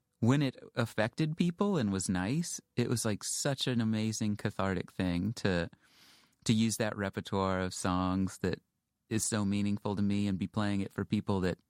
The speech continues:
in a lot of cases I was sure had never heard the song before.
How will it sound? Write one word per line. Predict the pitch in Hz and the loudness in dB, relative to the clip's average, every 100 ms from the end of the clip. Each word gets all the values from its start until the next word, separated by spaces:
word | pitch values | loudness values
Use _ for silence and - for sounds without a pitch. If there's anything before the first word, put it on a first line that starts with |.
| _ - | _ 0
in | 110 107 | 2 2
a | - | 0
lot | 104 101 | 0 0
of | 98 | 0
cases | - 98 110 101 | -2 -2 -2 0
I | |
was | 92 | 0
sure | 95 104 98 | 0 -2 -2
had | 98 92 | -2 -2
never | 87 95 92 95 | 0 2 0 -2
heard | 101 98 87 | -2 -4 -4
the | |
song | - 98 92 113 | -4 -2 -2 -2
before. | 127 - 143 151 | -4 -2 -2 -2